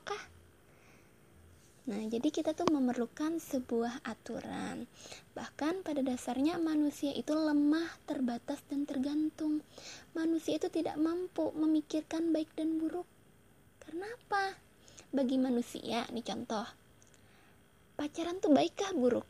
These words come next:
Bagi orang yang kasmaran ya pacaran baik. Bagi orang yang paham agama, pacaran haram ya kada boleh. Nah, ini membuktikan manusia itu memikirkan tuh sesuai dengan apa yang mereka rasakan. Kalau mereka merasa suka,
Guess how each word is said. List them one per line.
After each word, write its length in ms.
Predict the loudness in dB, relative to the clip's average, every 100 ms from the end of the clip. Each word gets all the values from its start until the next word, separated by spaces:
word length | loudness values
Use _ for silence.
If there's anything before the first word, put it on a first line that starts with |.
| -12 -20 -8 -2
Bagi 240 | 0 0
orang 320 | 0 0 0
yang 160 | -2 -2
kasmaran 480 | -4 -2 0 0 -2
ya 80 | -4
pacaran 400 | -6 -4 -4 -2
baik. 400 | -2 0 0 0 -2 -12 -20 -20 -20 -20 -20 -12 -2
Bagi 240 | 0 2 2
orang 320 | 4 4 4 4
yang 80 | 4
paham 240 | 2 2 0
agama, 400 | 0 2 2 2
pacaran 400 | 2 2 4 4
haram 320 | 2 2 2 2
ya 80 |
kada 240 | 2 4 4
boleh. 480 | 4 2 0 -2 -4 -14 -20 -20 -20 -20 -10 -6
Nah, 400 | -4 -4 -10 -20 -20 -20 -20 -16 -2
ini 200 | 0 4 6
membuktikan 800 | 6 4 2 0 0 0 0 0 -4 -20 -20 -10 -2
manusia 560 | 2 6 4 4 2
itu 160 | 2 2 2
memikirkan 640 | 4 2 2 0 0 0
tuh 160 | 0 0
sesuai 480 | -2 -2 0 2 2
dengan 240 | 0 0
apa 320 | -4 -6 -6
yang 160 | -4 -4
mereka 320 | -6 -6 -8
rasakan. 560 | -8 -8 -10 -6 -4 -4 -8 -20 -20 -20 -6
Kalau 160 | 0 2
mereka 400 | 2 -2 -2 -2
merasa 320 | -2 -2 0
suka, 320 | 0 0 0